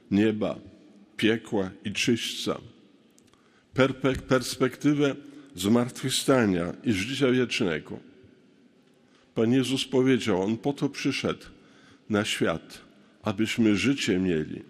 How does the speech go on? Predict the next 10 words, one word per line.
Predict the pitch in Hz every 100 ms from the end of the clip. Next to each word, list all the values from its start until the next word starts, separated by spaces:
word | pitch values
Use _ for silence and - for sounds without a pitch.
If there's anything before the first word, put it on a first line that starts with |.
| - - - -
życie | 107 87 127 - 143
w | 120
obfitości. | 135 - 135 120 101 87 - - - - - _ _ _ _ _ _ _ -
A | 113
to | - 131
jest | 156 120
życie | 95 135 139 139 120
wieczne, | 107 95 - - - - - - _ _ -
by | 85 101
znać | 95 120 113 95 - -